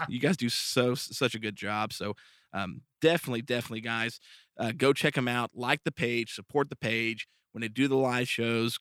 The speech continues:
get on there and watch it. Help share it around because they, not only do they have a great time, do they do a good job,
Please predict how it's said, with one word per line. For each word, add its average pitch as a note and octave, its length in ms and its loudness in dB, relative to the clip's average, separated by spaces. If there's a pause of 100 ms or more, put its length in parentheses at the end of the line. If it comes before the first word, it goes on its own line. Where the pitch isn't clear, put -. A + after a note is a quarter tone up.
get C3 120 2
on C#3 100 4
there C3 160 2
and A#2+ 100 2
watch A#2 300 2
it. A2+ 300 -4
Help B2+ 200 2
share C3 300 0
it A#2 80 0
around A#2 440 2
because A2 240 -4
they, A#2+ 140 -2
not C3+ 200 -2
only C3 180 0
do A#2 100 -2
they A2+ 100 0
have A#2+ 160 -2
a B2 40 0
great B2 220 0
time, A#2+ 320 2
do A2 60 -2
they G#2 100 -6
do B2 220 2
a A#2+ 40 4
good A#2 140 2
job, A#2 380 4